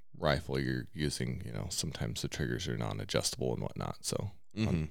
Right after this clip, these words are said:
Speaker 1: that's definitely an advantage on those. Uh, disadvantages, you know, you just got a lot of elemental play in where your musket cap or number eleven cap is. Just,
Speaker 2: Mm-hmm.
Speaker 1: um,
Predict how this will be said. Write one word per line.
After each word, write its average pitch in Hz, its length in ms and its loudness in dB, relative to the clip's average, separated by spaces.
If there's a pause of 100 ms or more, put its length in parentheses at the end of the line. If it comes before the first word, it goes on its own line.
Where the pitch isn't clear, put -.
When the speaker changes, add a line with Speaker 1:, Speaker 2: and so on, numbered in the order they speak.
(140)
Speaker 1:
that's - 260 -4
definitely 69 320 4
an 60 80 2
advantage 62 460 4
on 57 160 2
those. 82 320 -2 (520)
Uh, 104 220 12
disadvantages, 139 1040 12
you 110 120 4
know, 110 400 8
you 87 120 -8
just - 260 6
got 95 160 10
a - 40 8
lot 95 260 10
of 90 300 6 (120)
elemental 95 640 8
play 95 720 6 (180)
in 87 400 4 (320)
where 85 340 4
your 82 600 4 (480)
musket 104 500 4
cap 85 360 4
or 85 260 4
number 78 300 4
eleven 80 420 4
cap 82 320 2
is. 80 500 0 (140)
Just, 95 340 6
Speaker 2:
Mm-hmm. - 300 -8
Speaker 1:
um, 52 320 -2